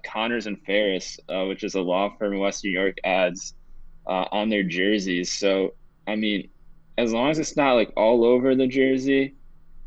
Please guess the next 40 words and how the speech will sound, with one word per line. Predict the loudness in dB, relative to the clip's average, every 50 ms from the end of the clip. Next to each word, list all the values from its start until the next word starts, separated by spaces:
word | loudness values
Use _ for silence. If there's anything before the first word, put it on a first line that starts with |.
| -14 -14 -8 -4
a | -2
lot | 0 2 2 0
of | 0
times | 0 -2 0 0 0
you | 0 0
could | 0 2
let | 2 2 2
it | 2 0
slide. | -4 -4 -2 0 0 0 0
I | 0
think | -2 -4 -4 -2
the | -2 -4
helmet's | -2 -2 -2 -2 -2 -2 -4 -6 -6
probably | -2 0 2 2 2 0
the | -2
best | -2 -2 -2 -4 -4 -8 -8
place | -4 -2 0 0 -2 -4
for | -8 -10 -8 -8
now, | -8 -8 -8 -6 -6 -4 -4 -6 -8 -10 -14 -20 -20 -20 -12 -6
'cause | -4 -4 -4 -4 -6 -8 -6
I | -4 -2
wouldn't | -2 -2 -2 -2
wanna | 0 -2 -2 -2
see | -2 -2 0 0 2
ads | 2 2 0 0 0
on | -2 -2 -2
the | -4
jersey. | -8 -6 -4 -4 -2 -2 -2 0 0 0 0 0 -4 -8 -18 -20 -20 -20 -18 -18 -18 -18 -20 -20 -20 -20 -20 -20 -20 _ -4 0
But, | 2
I | 4 4 4
mean, | 4 4 4
I | 4 4 2
think, | 2 2 0 0 0 -4 -6
I | -6
think | -4 -2 -2 0
they | 0 0 0
can | -2 -4 -4 -2 0 0 0
make | 0 0 -2 -2 -2
it | -4 -2
work. | 0 0 0 0 0 -4 -8